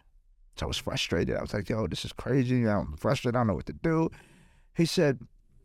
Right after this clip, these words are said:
"Rashawn," he says, "are you interested or are you committed?" He said, "Because from where I'm standing, it looks like and sounds like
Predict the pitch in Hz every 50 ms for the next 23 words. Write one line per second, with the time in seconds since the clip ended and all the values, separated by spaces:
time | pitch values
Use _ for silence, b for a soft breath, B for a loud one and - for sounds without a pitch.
0 | - - - - - - 113 110 - - 156 147 135 110 98 92 104 104 - -
1 | 120 101 - - 98 110 95 90 87 - - - 165 214 - - 269 254 - -
2 | 123 - - _ _ _ - _ _ - - _ - - - - _ _ _ _
3 | _ _ _ - - - 156 143 - 120 127 127 120 120 117 - - 113 104 113
4 | 113 92 71 - - - - _ _ _ _ - _ _ _ - - _ _ _
5 | - - _ _ _ _ - - - - 185 156 180 160 143 - 165 143 - -
6 | 156 143 143 156 147 156 180 196 - - - 151 131 123 117 113 113 110 - -
7 | 123 117 85 98 123 180 202 - - - 131 120 110 104 104 - - - 170 202
8 | 247 233 180 - - - 202 196 202 190 180 139 - 123 117 110 101 95